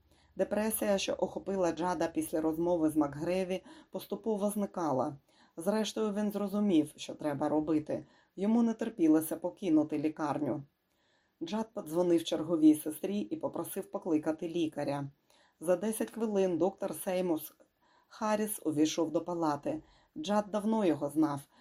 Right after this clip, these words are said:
і відчував глибоку повагу до його професійних здібностей.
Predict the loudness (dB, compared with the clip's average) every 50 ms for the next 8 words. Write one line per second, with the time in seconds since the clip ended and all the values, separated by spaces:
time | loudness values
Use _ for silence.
0 | -20 -18 _ -4 -2 0 0 0 0 0 -2 0 0 0 0 0 0 0 0 -2
1 | -4 -4 -4 -6 -4 -4 -4 -2 0 0 0 -2 -2 -4 -4 -4 -2 -2 -2 -2
2 | -4 -6 -6 -8 -10 -8 -10 -6 0 2 2 4 4 2 0 -2 -4 -2 0 0
3 | 0 0 -2 -4 -6 -6 -10 -10 -10 -12